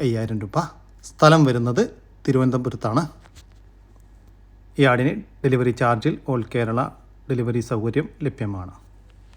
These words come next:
അമ്മയാടും അതിൻ്റെ മൂന്നാമത്തെ പ്രസവത്തിലെ രണ്ട് കുട്ടികളും വിൽപ്പനക്ക്.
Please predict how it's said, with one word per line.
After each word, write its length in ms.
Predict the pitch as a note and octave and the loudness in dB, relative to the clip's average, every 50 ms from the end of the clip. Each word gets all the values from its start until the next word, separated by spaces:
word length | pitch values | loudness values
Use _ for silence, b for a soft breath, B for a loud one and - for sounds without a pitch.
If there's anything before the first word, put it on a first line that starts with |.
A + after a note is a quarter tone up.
| - _ _ _ _ _ _ - | -20 _ _ _ _ _ _ 2
അമ്മയാടും 440 | D#3+ E3 D#3+ D#3+ D#3+ D#3+ E3 G#3 A#3+ A3+ - - - - - D3+ | 4 6 8 10 10 10 8 8 4 0 -6 -14 -16 -6 -2 0
അതിൻ്റെ 280 | C3 C3 B2 B2 C3 B2+ B2+ C#3+ | 0 2 2 2 2 2 4 4
മൂന്നാമത്തെ 420 | D3 D3+ D#3+ D#3+ D#3+ D#3+ D#3 E3 D#3+ D3+ | 6 6 6 6 6 4 4 2 -2 -4
പ്രസവത്തിലെ 500 | B2 - B2+ A2+ A2 - A#2 A2+ - - - - F3+ C3+ | -6 -4 -6 -6 -6 -4 -2 -2 -2 -2 -2 -4 -4 -2
രണ്ട് 180 | B2+ C3 C3 C3 - | 0 0 0 -2 -2
കുട്ടികളും 340 | A2+ - B2 A2+ A2+ A2 A2 G#2+ | -6 -6 -4 -4 -2 -2 -2 -4
വിൽപ്പനക്ക്. 400 | G#2 - - A#2+ A#2+ A#2 E3+ G#3 | -4 -6 -6 -8 -4 -2 0 0